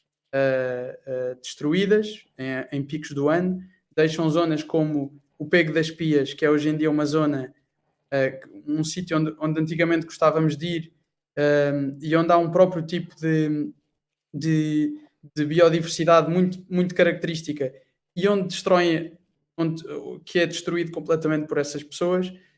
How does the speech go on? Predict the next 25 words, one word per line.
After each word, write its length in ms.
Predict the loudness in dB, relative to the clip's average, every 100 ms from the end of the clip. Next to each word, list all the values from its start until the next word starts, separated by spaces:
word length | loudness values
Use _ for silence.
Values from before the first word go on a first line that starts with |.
| _ _ _ _ _ _ _ _ _ 4
É, 240 | 4 6
é 40 | 2
um 140 | 2
tipo 280 | 2 -2 -2
de, 360 | 2 4 4
de, 200 | 2 -2
de 280 | -4 -4 -8
pessoas 380 | -8 -2 2 2
que 200 | -2 2
essas, 460 | 2 4 0 -2 -4 4
essas 360 | 4 4 -2
também 600 | 2 4 8 8 6 0 0
causam 340 | 2 2 2
alguns 300 | 2 2 -2
problemas 400 | -2 -2 0 2
ao 60 | 2
nosso 220 | 0 -2
concelho 360 | -4 0 -2 0
e, 80 | -2
no 120 | 0
geral, 260 | 4 4 2
as 80 |
pessoas 200 | -2 -4
só 140 | -2 -2
falam 480 | 2 2 0 -4